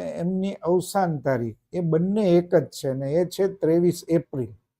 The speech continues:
અને આ ત્રેવીસ એપ્રિલ સાથે વિશ્વ પુસ્તક દિવસ જોડાયો છે. યુનેસ્કોએ એની શરૂઆત કરી.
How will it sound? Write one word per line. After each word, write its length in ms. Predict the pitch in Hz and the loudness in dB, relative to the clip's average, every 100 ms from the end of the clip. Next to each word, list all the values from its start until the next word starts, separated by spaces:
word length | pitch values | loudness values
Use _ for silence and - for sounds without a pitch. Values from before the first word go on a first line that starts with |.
| _ _ _ _ _ _ _ _ - | _ _ _ _ _ _ _ _ -10
અને 180 | 160 170 | -4 -2
આ 120 | 170 | -2
ત્રેવીસ 600 | - 139 170 240 262 208 | -4 2 4 4 2 2
એપ્રિલ 360 | 180 185 196 | 2 4 2
સાથે 480 | 190 170 170 - 196 | 4 4 2 4 2
વિશ્વ 440 | 165 156 151 196 185 | 4 0 0 -2 0
પુસ્તક 500 | - - - 160 139 | -2 -6 -6 -6 -4
દિવસ 520 | 131 147 208 185 - | -4 2 4 4 2
જોડાયો 420 | 135 131 131 123 | 0 2 2 0
છે. 160 | 117 185 | -2 0
યુનેસ્કોએ 760 | 175 160 175 175 175 160 156 | 0 0 0 0 -2 0 2
એની 200 | 151 151 | 2 -2
શરૂઆત 560 | 131 156 170 190 160 117 - | -4 0 2 4 4 2 -10
કરી. 280 | 120 131 | -8 -8